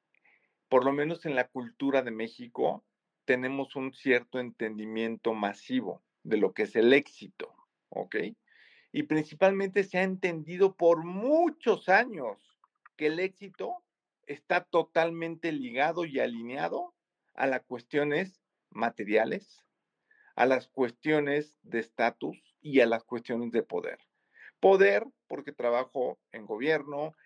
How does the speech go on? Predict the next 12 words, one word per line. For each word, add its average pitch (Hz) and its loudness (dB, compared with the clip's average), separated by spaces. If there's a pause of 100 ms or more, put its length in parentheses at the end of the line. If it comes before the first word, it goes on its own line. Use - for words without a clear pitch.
estatus 185 -2
porque 117 -10
soy 135 -8
un 127 -10
gerente, 127 -4
un 120 -4
director 113 0
general 110 -2
de 110 -6
una 104 -8
empresa, 151 -4 (520)
y 143 -6